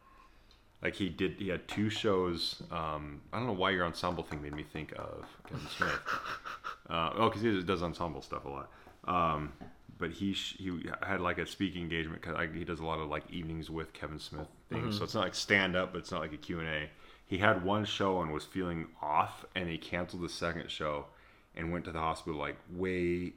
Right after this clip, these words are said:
Speaker 1: pre-symptomatic and preemptively, and they found it.
Speaker 2: That's
Speaker 1: Had he
Speaker 2: nuts.
Speaker 1: had it in the middle of that show, he would be dead.
Speaker 2: That's amazing.
Speaker 1: Yeah.
Speaker 2: But you know what? That,
Speaker 1: <laughs>
Speaker 2: that just says one thing for him and for,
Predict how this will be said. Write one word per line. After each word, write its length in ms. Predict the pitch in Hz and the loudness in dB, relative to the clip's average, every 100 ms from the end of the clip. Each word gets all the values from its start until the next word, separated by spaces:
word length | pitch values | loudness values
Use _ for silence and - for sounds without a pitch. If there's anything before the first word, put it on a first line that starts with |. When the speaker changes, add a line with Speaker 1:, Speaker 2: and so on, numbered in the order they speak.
| - | -10
Speaker 1:
pre-symptomatic 960 | - 117 113 117 101 95 90 87 90 | 0 2 2 0 2 2 2 2 0
and 160 | 78 80 | -2 -6
preemptively, 920 | - 95 90 82 82 95 85 92 98 104 - - - | -4 -2 0 0 -2 -2 -2 0 0 -2 -12 -20 -6
and 160 | 85 | -4
they 80 | 78 | -4
found 380 | - 80 71 64 | -4 -2 -2 -4
it. 160 | - - - _ - | -10 -16 -20 _ -2
Speaker 2:
That's 240 | 127 - | -2 0
Speaker 1:
Had 320 | 113 104 113 123 | 4 10 12 12
he 120 | 117 | 8
Speaker 2:
nuts. 100 | 87 | 8
Speaker 1:
had 200 | 98 107 | 8 8
it 20 | |
in 100 | 101 | 6
the 60 | 95 | 2
middle 280 | 92 101 104 | 2 4 6
of 60 | |
that 80 | 95 | 4
show, 300 | - 101 95 | 2 2 2
he 140 | 90 87 | 2 -2
would 240 | 82 80 | 0 -2
be 160 | 90 78 71 | -4 -6 -6
dead. 280 | 76 - - - - - - - | -6 -6 -14 -20 -20 -20 -20 -6
Speaker 2:
That's 160 | 135 - | -4 -2
amazing. 580 | 95 85 156 90 - - | -2 0 -2 -2 -10 -6
Speaker 1:
Yeah. 320 | 95 98 87 76 - - - | 0 2 2 0 -6 -20 2
Speaker 2:
But 120 | 123 | 4
you 80 | 127 | 6
know 140 | 135 | 6
what? 440 | 135 165 208 - - - - - - - - - - - - | 8 8 6 4 -10 -20 -20 -20 -20 -20 -20 -20 -20 -20 -2
That, 220 | 120 131 127 | 6 6 6
Speaker 1:
<laughs> 60 | - | 6
Speaker 2:
that 200 | 143 147 | 8 8
just 160 | 156 - | 6 10
says 240 | 170 151 | 10 10
one 220 | 151 170 | 8 6
thing 240 | 165 196 185 | 6 4 4
for 200 | - 135 | 4 4
him 340 | 117 110 104 - | 6 2 0 0
and 340 | 131 139 120 | 0 2 0
for, 480 | 107 120 107 101 95 | -2 2 2 2 -2